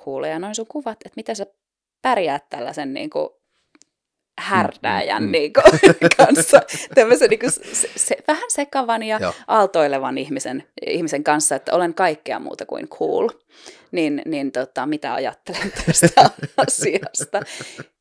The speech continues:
Speaker 1: Et se on kyllä jännä, että si-,
Speaker 2: Mm.
Speaker 1: todella monet miesten profiilit, niin niistä tulee äärettömän ylimielinen kuva.
Speaker 2: Okei. Ja, mut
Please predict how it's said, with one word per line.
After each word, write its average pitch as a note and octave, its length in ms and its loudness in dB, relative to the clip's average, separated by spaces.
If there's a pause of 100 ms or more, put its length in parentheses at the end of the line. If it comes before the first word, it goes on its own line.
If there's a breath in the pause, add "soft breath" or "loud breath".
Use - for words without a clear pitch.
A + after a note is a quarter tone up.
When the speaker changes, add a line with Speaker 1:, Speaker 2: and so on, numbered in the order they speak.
Speaker 1:
Et C#4 120 -4
se G#4 140 0
on D4 100 4
kyllä B3+ 180 0
jännä, F#3+ 340 -2
että - 120 -6
si-, - 100 -2
Speaker 2:
Mm. - 100 -14 (120)
Speaker 1:
todella A3 480 0
monet D#3+ 380 -4
miesten C3+ 380 -8
profiilit, - 480 -10
niin D3 120 -10
niistä C#3+ 280 -10
tulee D#3+ 180 -4
äärettömän C3 800 -8
ylimielinen E3+ 680 -10
kuva. - 260 -20
Speaker 2:
Okei. - 420 -18 (720 loud breath)
Ja, - 60 -6 (140)
mut C3+ 180 -4